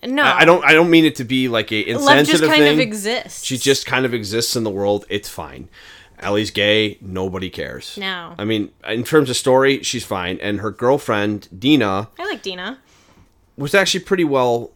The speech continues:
Speaker 2: well done.
Speaker 1: Yeah, she was pretty good.
Speaker 2: Uh, the problem
Speaker 1: She was also a token pregnant
Speaker 2: Uh,
Speaker 1: lady.
Speaker 2: no, token pregnant lady, but she
Speaker 1: <laughs>
Speaker 2: wasn't, she was early in pregnancy. She wasn't
Speaker 1: Yes.
Speaker 2: six months along.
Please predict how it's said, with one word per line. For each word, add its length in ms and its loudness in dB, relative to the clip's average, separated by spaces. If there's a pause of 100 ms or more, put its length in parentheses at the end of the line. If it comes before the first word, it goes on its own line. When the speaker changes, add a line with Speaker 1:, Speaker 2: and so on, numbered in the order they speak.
(260)
Speaker 2:
well 180 -6
done. 320 -10
Speaker 1:
Yeah, 80 -8
she 120 -6
was 100 -4
pretty 200 -8
good. 380 -12
Speaker 2:
Uh, 260 -2
the 640 -2
problem 840 -2 (1300)
Speaker 1:
She 160 -18
was 120 -16
also 260 -16
a 60 -20
token 320 -18
pregnant 440 -20
Speaker 2:
Uh, 60 -20
Speaker 1:
lady. 180 -2
Speaker 2:
no, 120 0
token 260 0
pregnant 240 4
lady, 120 4
but 100 -2
she 200 2
Speaker 1:
<laughs> 0 -
Speaker 2:
wasn't, 320 0
she 160 0
was 360 0
early 320 2
in 100 -2
pregnancy. 560 -6
She 160 -4
wasn't 260 -2
Speaker 1:
Yes. 60 -6
Speaker 2:
six 200 -4
months 180 -6
along. 500 -2